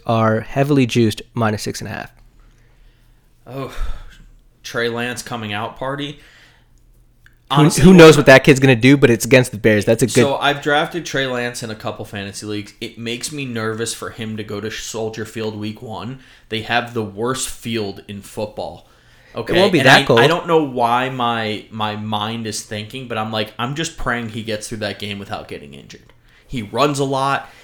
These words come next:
Speaker 2: It's not a team. It's not like Rodgers or the Vikings that play there all the time. They know how shitty. They know how to run on that field. So it does make me a little nervous. I wouldn't bet the game, though. Six and a half is too much for a quarterback who really hasn't done anything.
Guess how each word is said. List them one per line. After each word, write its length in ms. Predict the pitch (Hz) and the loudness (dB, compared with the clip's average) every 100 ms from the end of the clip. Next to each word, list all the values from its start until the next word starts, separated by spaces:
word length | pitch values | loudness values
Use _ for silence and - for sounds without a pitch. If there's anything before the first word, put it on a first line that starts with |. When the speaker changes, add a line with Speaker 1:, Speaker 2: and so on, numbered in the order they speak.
| _ | _
Speaker 2:
It's 200 | - - | -16 -8
not 200 | 139 143 | -2 0
a 60 | 156 | 0
team. 300 | 156 156 131 | -4 -8 -8
It's 140 | 123 | -8
not 160 | 175 180 | -6 -2
like 160 | 151 - | -4 0
Rodgers 500 | 120 123 131 131 117 | 2 2 2 -6 -6
or 40 | |
the 80 | 107 | -8
Vikings 400 | 107 113 113 113 | -2 -2 -2 -8
that 180 | 110 - | -10 -8
play 280 | - 123 120 | -6 -4 -2
there 180 | 120 113 | 0 0
all 140 | 113 | -2
the 80 | 110 | -4
time. 340 | - 113 113 | -6 -6 -6
They 120 | 107 | -8
know 280 | 101 104 110 | -10 -6 -4
how 160 | 110 110 | -4 -6
shitty. 380 | - 117 110 104 | -6 -8 -8 -10
They 100 | 98 | -10
know 200 | 104 104 | -8 -8
how 100 | 113 | -6
to 80 | 104 | -6
run 200 | 107 104 | -8 -10
on 100 | 104 | -10
that 180 | 101 - | -12 -8
field. 280 | 117 113 | -6 -4
So 80 | 117 | -6
it 80 | 107 | -2
does 180 | 151 139 | -2 0
make 160 | 135 | -4
me 60 | 127 | -4
a 60 | 123 | -4
little 140 | 120 | -4
nervous. 460 | 117 117 120 113 - - - | -2 -2 -2 -4 -8 -18 -4
I 120 | - | 0
wouldn't 320 | 131 131 131 127 | 0 0 -2 -2
bet 220 | 117 - | -2 -2
the 40 | |
game, 300 | 110 107 113 117 | -6 -6 -6 -4
though. 140 | 120 | -6
Six 300 | - 120 - | -4 -8 -8
and 80 | 120 | -8
a 40 | |
half 300 | 110 110 107 | -6 -6 -6
is 320 | 101 - - _ _ | -10 -10 -12 _ _
too 200 | - 147 | -6 -4
much 320 | 135 117 127 - | 0 0 0 -4
for 240 | - 117 | -6 -6
a 80 | 104 | -6
quarterback 540 | - 113 117 120 117 | -4 -4 0 0 0
who 80 | 110 | -6
really 320 | 101 107 110 | -8 -6 -6
hasn't 260 | 110 104 101 | -6 -8 -8
done 180 | 104 113 | -8 -6
anything. 520 | 127 135 170 180 | -8 -10 -10 -10